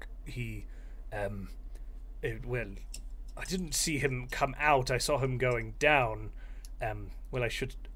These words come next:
I saw him going up. Um, he kind of just w-, do you know how you all kind of, well, you don't, but do you know how you all kind of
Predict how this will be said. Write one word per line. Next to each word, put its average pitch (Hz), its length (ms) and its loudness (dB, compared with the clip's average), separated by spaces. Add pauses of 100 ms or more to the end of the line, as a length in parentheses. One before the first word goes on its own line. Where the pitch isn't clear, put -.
(500)
I 131 60 0
saw 135 200 6
him 135 120 2
going 117 300 2 (180)
up. - 280 -6 (1080)
Um, 98 380 -6 (680)
he 120 760 -4
kind 127 340 -2
of - 460 -4 (840)
just 117 160 -6
w-, 127 180 -6 (500)
do 294 60 -4
you 339 60 2
know 294 40 4
how 285 80 10
you 226 140 12
all 208 240 12
kind 160 240 8
of, - 80 -4
well, 165 160 6
you 208 160 2
don't, 147 680 4
but 139 200 2
do 143 100 -2
you 151 40 2
know 160 60 0
how 175 80 4
you 160 120 6
all 156 120 6
kind 143 180 2
of 117 140 -4